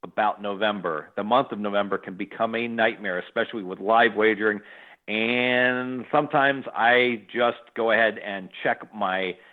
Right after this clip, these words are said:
accounts here in Vegas that they, all the bets got graded correctly that I made without having actually entered them into my spreadsheet, especially with the live wagers. So it can become extremely cumbersome. I've had situations where someone will text me,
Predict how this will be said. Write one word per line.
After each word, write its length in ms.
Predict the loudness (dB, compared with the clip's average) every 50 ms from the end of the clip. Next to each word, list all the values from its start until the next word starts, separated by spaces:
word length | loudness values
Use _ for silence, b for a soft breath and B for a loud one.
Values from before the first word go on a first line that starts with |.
| B B
accounts 380 | -12 -4 0 2 4 4 2 2 0
here 120 | 0 0
in 140 | 0 0 0
Vegas 320 | 2 2 2 2 0 -2 -2 -6 -10 -8
that 240 | -8 -8 -6 -6
they, 160 | -6 -6 -4 -2
all 160 | 0 -2 -2
the 80 | -2
bets 220 | -2 -2 -2 -2 -2 -4
got 200 | -6 -4 -4 -6
graded 400 | -2 0 2 2 4 2 0 -2
correctly 340 | -2 -2 -2 0 0 -2 -2
that 180 | -2 -2 -2 -2
I 100 | -2 -2
made 420 | -2 0 2 4 4 2 2 -2 B B B B B -8
without 640 | -4 -4 -4 -4 -2 0 2 4 4 2 0 -4 -8
having 340 | -4 -4 -4 -4 -4 -4
actually 360 | -2 -2 -2 -2 -6 -8 -6 -6
entered 260 | -6 -8 -8 -6 -4
them 200 | -4 -4 -4 -8 -8
into 320 | -8 -8 -8 -6 -8 -6
my 340 | -4 -2 0 0 0 -2 -4 B B B B B -20 -20 -2
spreadsheet, 480 | 2 4 4 4 2 0 -4 -4 -4 -4
especially 340 | -2 -2 -2 -2 -2 -4 -6
with 100 | -6 -4
the 80 | 0
live 320 | 2 4 6 6 4 4 0
wagers. 320 | -2 -2 -2 -4 -8 -8
So 100 | -6 -6
it 80 | -6 -6
can 140 | -8 -8 -8
become 380 | -6 -2 0 0 -2 -2 -4 -12 -16
extremely 420 | -16 -12 -4 -2 -2 0 0 -2
cumbersome. 540 | -2 0 0 0 0 0 -2 0 -2 -2 -4 B B B B B B B 0
I've 100 | 2 4
had 140 | 4 2 2 0 -4
situations 560 | -6 -4 -2 -2 0 0 -2 -4 -8 -12 -8
where 180 | -6 -4 -4 -4 -4
someone 280 | -6 -6 -4 -4 -4 -4
will 100 | -6 -6
text 400 | -4 -2 -2 -2 -2 -6 -12 -10
me, 200 | -8 -8 -10